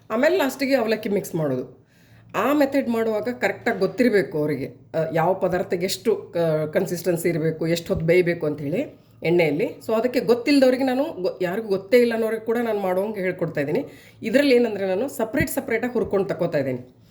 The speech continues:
For example, ಫಸ್ಟಿಗೆ ಒಂದು ಎಣ್ಣೆ ಹಾಕಿ ಅದಕ್ಕೆ ಶೇಂಗಾ ಬೀಜ ಹುರ್ಕೊಂಡು ತಗೊಳ್ಳೋದು, ಮತ್ತೆ, ಆ, ಪುಟಾಣಿ ಹಾಕ್ಕೊಳ್ಳೋದು, ಮತ್ತೆ ಹುರ್ಕೊಂಡು ತಗೊಳ್ಳೋದು, ಹಾಗೆ.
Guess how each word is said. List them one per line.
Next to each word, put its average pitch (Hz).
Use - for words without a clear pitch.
For 220
example, 233
ಫಸ್ಟಿಗೆ 233
ಒಂದು 226
ಎಣ್ಣೆ 208
ಹಾಕಿ 208
ಅದಕ್ಕೆ 226
ಶೇಂಗಾ 247
ಬೀಜ 226
ಹುರ್ಕೊಂಡು 240
ತಗೊಳ್ಳೋದು, 175
ಮತ್ತೆ, 240
ಆ, 196
ಪುಟಾಣಿ 226
ಹಾಕ್ಕೊಳ್ಳೋದು, 240
ಮತ್ತೆ 240
ಹುರ್ಕೊಂಡು 208
ತಗೊಳ್ಳೋದು, 170
ಹಾಗೆ. 175